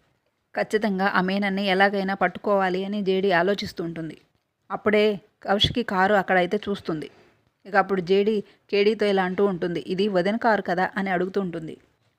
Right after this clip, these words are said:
"వదిన కారేంటి ఇక్కడ ఉంది?" అని చూస్తూ ఉంటారు. ఒకవేళ మేనన్కి సంబంధించిన కేసులో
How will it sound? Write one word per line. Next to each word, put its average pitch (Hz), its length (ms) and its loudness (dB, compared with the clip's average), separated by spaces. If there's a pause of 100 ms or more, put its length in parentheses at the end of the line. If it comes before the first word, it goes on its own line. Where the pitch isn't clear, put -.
"వదిన 196 220 -2
కారేంటి 202 480 0
ఇక్కడ 202 360 0
ఉంది?" 190 360 2
అని 196 320 -2 (100)
చూస్తూ 220 520 -4
ఉంటారు. 170 380 -2 (760)
ఒకవేళ 202 400 0
మేనన్కి 214 440 0
సంబంధించిన 190 580 -2
కేసులో 202 600 0